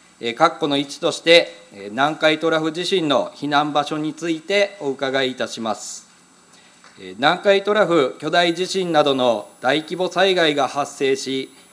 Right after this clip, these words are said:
えー、自宅での生活ができない場合には、近隣の避難所へ行き、避難生活を送ることになります。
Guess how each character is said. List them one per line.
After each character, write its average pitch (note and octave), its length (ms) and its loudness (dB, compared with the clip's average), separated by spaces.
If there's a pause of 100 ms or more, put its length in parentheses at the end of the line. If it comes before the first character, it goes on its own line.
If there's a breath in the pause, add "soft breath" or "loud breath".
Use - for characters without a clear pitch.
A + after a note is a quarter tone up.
(160 loud breath)
え F#2 60 -12
ー、 - 20 -8
自 A2 180 -8
宅 D3+ 280 2
で F#3 100 4
の D#3+ 200 4
生 D3+ 240 0
活 D3 240 -2
が C#3+ 120 4
で C#3+ 140 0
き E3 100 -10
な F#3 140 2
い E3+ 80 2
場 C#3 200 2
合 D#3 100 6
に D#3+ 220 -2
は、 G#2+ 300 -2 (420 loud breath)
近 E3+ 220 -4
隣 F3+ 180 -6
の F3 460 2
避 D3 160 -8
難 D#3+ 280 0
所 E3+ 160 2
へ D3+ 120 6
行 C#3 120 -4
き、 F#3 380 -4
避 C#3 140 -8
難 D3 240 -2
生 D3+ 180 -2
活 D3+ 300 -4
を F#3+ 280 0
送 C3 200 -10
る C#3+ 100 -4
こ C#3 120 -8
と D3+ 100 -4
に F3+ 180 -4
な B2+ 100 -2
り A2+ 120 -4
ま G2+ 140 -6
す。 - 180 -18